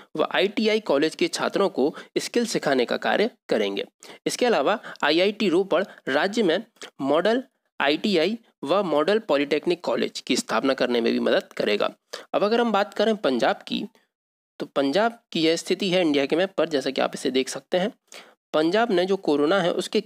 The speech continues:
कम्युनिटी स्प्रेड की जांच करने के लिए घर घर निगरानी ऐप लॉन्च किया है और बिनी महाजन जो हैं, वह पंजाब की पहली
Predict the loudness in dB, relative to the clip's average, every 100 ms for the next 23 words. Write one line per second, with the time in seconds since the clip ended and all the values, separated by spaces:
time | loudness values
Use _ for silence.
0 | 0 0 2 2 0 -2 -2 -6 -2 -2
1 | -2 -4 -10 -2 -2 -2 -2 -2 0 0
2 | 0 -4 -2 -2 -2 -8 -10 -4 -2 0
3 | 0 2 0 2 0 0 0 0 0 -2
4 | -2 -2 -2 -2 -6 _ -18 -18 -12 -2
5 | 0 -2 -8 -12 -2 0 2 2 2 2
6 | 0 2 2 2 2 0 -2 -2 -2 0
7 | -2 -2 -6 -2 0 0 -2